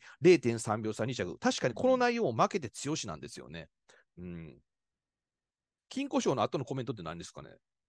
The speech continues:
Speaker 1: この馬には、馬場を、馬場は少し緩く、より乾いた馬場の方がいいのでって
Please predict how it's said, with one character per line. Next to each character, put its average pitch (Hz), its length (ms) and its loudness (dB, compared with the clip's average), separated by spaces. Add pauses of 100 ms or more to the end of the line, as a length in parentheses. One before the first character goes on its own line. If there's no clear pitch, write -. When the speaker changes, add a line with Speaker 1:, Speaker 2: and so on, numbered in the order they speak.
(180)
Speaker 1:
こ 269 160 8
の 311 160 12
馬 285 140 12
に 156 120 8
は、 170 120 10
馬 185 180 10
場 254 120 12
を、 143 240 4
馬 190 160 6
場 190 160 6
は 135 140 4
少 - 260 -4
し 113 160 -8
緩 180 240 -2
く、 135 240 -2
よ 135 240 4
り 226 160 2
乾 320 320 2
い 196 40 -4
た 170 80 2
馬 165 160 4
場 165 100 4
の 123 80 -2
方 139 140 -2
が 113 100 -2
い 123 140 -8
い 156 40 -4
の 117 140 -6
で 120 80 -2
っ - 40 -6
て - 100 -18